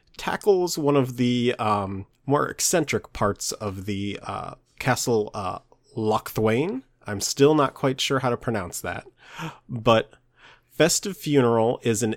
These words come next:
instant card for one black and four colorless mana, and it does, target creature gets minus X, minus X until end of turn, where X is the number of cards in your graveyard.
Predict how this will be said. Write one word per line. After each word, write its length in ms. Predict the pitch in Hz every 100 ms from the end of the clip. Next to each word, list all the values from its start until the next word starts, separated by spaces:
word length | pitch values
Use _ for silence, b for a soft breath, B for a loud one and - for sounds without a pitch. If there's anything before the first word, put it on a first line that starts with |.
| -
instant 440 | 156 - - 113
card 400 | - 107 95 101
for 320 | - 107 98 98
one 340 | 101 113 170
black 400 | 135 101 110 - -
and 160 | 101
four 240 | - 107 139
colorless 520 | - 113 123 151 -
mana, 380 | 101 85 85 117 b b b b _
and 380 | 110 104 98 104 -
it 200 | 139 -
does, 400 | 113 104 208 - - _ -
target 540 | - 147 180 202 -
creature 760 | - - 135 165 - 92 98 - 117
gets 320 | 110 - -
minus 480 | 104 107 139 175 147
X, 300 | 139 - 117
minus 360 | 107 131 -
X 240 | 110 110 -
until 280 | 95 104 101
end 140 | 110
of 120 | 113
turn, 400 | - 95 90 92 - B B B
where 180 | 107 101 -
X 280 | 123 - -
is 120 | 113
the 100 | 123
number 360 | 113 107 107
of 120 | 110 -
cards 400 | - 95 92 107
in 60 |
your 120 | 107
graveyard. 680 | 104 113 160 156 95 87 -